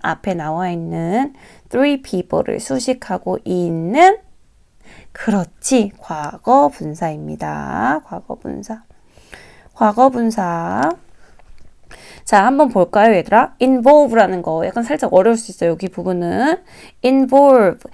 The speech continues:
단어 뭐야? 관련시키다 라는 뜻이죠, 얘들아. 관련시키다. 관련시키다 라는 뜻을 지니고 있어요.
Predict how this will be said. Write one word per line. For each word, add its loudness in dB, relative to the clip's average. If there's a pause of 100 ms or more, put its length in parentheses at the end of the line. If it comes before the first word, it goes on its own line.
(180)
단어 2
뭐야? 0 (840)
관련시키다 4
라는 0
뜻이죠, -2
얘들아. -4
관련시키다. -6 (2000)
관련시키다 4
라는 2
뜻을 -4
지니고 -6
있어요. -12